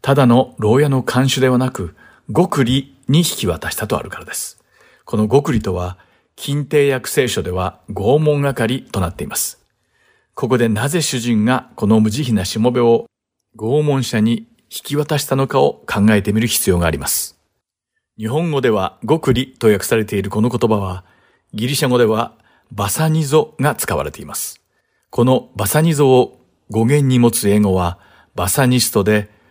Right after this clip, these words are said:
その意味は拷問をして真実を吐かせる者、苦痛を受ける、悩まされる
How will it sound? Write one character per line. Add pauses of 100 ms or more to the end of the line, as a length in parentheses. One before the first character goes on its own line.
(120)
そ
の
意
味
は (420)
拷
問
を
し
て
真
実
を
吐
か
せ
る
者、 (560)
苦
痛
を
受
け
る、 (640)
悩
ま
さ
れ
る